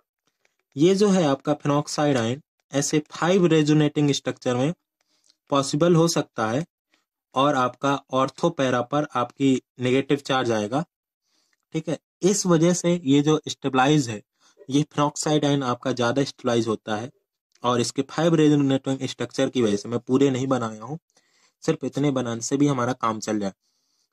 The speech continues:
फाइव रेजोनेटिंग स्ट्रक्चर की वजह से phenoxide ion very stable, ठीक है, जो आपका प्रोडक्ट है वो स्टेबलाइज हो रहा है। अब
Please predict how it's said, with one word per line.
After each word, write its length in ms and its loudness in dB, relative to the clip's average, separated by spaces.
फाइव 280 2
रेजोनेटिंग 560 4
स्ट्रक्चर 420 -4
की 120 2
वजह 140 2
से 140 -4
phenoxide 500 -4
ion 200 -4
very 240 0
stable, 420 0
ठीक 120 -10
है, 80 2
जो 180 4
आपका 360 -2
प्रोडक्ट 480 -2
है 60 2
वो 160 4
स्टेबलाइज 480 0
हो 120 2
रहा 120 -4
है। 60 -12
अब 180 0